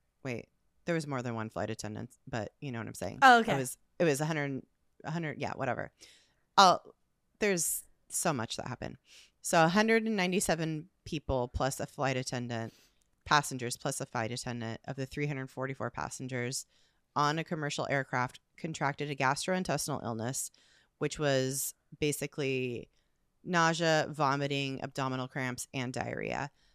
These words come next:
Speaker 2: Mm.
Speaker 1: Uh, a hundred forty-three passengers and the flight attendant had to be admitted to the hospital because
Speaker 2: <sighs>
Speaker 1: their symptoms
Speaker 2: It
Speaker 1: were
Speaker 2: was
Speaker 1: so
Speaker 2: so
Speaker 1: bad.
Speaker 2: bad. Yeah.
Speaker 1: Um, and this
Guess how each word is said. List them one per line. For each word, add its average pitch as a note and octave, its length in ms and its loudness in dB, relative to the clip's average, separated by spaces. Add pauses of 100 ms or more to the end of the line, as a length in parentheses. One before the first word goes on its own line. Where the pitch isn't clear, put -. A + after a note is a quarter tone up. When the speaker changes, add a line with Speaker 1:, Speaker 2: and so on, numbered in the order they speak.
(160)
Speaker 2:
Mm. G#3 60 0 (440)
Speaker 1:
Uh, - 40 -6 (160)
a E3 60 2
hundred G3+ 420 0
forty-three F3+ 420 0
passengers C#3 680 -2
and C#3 260 -4
the C#3 80 -8
flight B2+ 220 -2
attendant C3 400 -6
had C#3 200 -6
to C#3 40 -10
be C3+ 140 -4
admitted B2 340 -6
to - 100 -12
the A#2+ 80 -6
hospital B2+ 400 -8
because B2 480 -4 (160)
Speaker 2:
<sighs> - 140 -20
Speaker 1:
their B2+ 260 0
symptoms B2+ 480 -4
Speaker 2:
It - 40 -8
Speaker 1:
were A2 60 -2
Speaker 2:
was B2 100 -4
Speaker 1:
so A#2 100 0
Speaker 2:
so - 60 0
Speaker 1:
bad. G#2 280 -4
Speaker 2:
bad. - 60 -16 (260)
Yeah. E3 120 -10 (340)
Speaker 1:
Um, C3+ 360 4
and D#3 200 0
this - 380 2